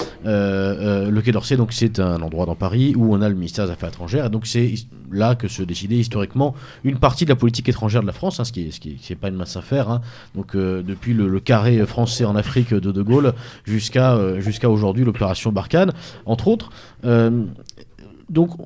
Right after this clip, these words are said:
on parle d'une infiltration atlantiste, hein, donc finalement am-, américaine, hein, ou alors pro-américaine, euh, au Quai d'Orsay. Euh, comment est-ce qu'on, comment est-ce que ça se résume ? Est-ce qu'on s-, est-ce qu'on s'appuie là-dessus sur des éléments palpables,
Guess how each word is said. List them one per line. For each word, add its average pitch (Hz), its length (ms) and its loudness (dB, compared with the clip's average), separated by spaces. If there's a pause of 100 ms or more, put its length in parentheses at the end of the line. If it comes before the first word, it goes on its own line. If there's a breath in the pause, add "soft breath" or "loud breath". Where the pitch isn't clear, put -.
(120)
on 147 120 0
parle 175 200 6
d'une 160 240 4
infiltration 160 520 0
atlantiste, 170 560 2
hein, 143 80 4
donc 107 160 0
finalement 117 300 2
am-, 117 120 4
américaine, 113 560 4
hein, 160 100 6
ou 123 140 6
alors 131 280 6
pro-américaine, 123 840 2 (340 loud breath)
euh, 104 120 2
au 117 120 2
Quai 131 140 0
d'Orsay. 160 480 6 (340 loud breath)
Euh, 104 260 0
comment 175 280 4
est-ce - 140 2
qu'on, 135 180 -2 (140)
comment 165 160 2
est-ce 170 100 2
que 139 60 0
ça 135 160 2
se 127 100 -2
résume ? 175 580 2
Est-ce 127 180 0
qu'on 151 160 -2
s-, 127 180 -4
est-ce 120 140 -4
qu'on 131 100 -4
s'appuie 139 260 0
là-dessus 135 240 2
sur 131 120 -2
des 117 120 0
éléments 123 200 2
palpables, 180 540 6